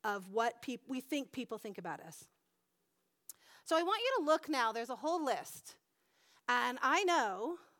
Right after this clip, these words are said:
I want you to think, if this is hard for you, think of the last time that you had a conflict. Okay? So something that, some conflict that came up,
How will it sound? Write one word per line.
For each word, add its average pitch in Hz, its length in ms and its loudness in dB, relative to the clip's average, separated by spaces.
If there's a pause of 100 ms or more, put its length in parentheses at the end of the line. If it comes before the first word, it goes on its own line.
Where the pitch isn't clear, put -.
I - 80 0
want 311 200 2
you 370 120 2
to 403 80 0
think, 302 340 0
if - 180 -2
this 294 220 -2
is 330 100 -8
hard 277 220 0
for - 120 -12
you, 208 320 -2 (440)
think 330 180 0
of 415 100 0
the 359 60 0
last 254 360 2
time 294 140 -4
that 247 100 -6
you 233 160 -10
had 226 120 -4
a 220 40 -6
conflict. - 760 -12 (1080)
Okay? 233 360 -6 (640)
So 254 480 0 (200)
something 359 460 0
that, 359 180 2 (120)
some 359 320 2
conflict 349 600 2
that 320 100 -4
came 277 300 -4
up, 190 320 -4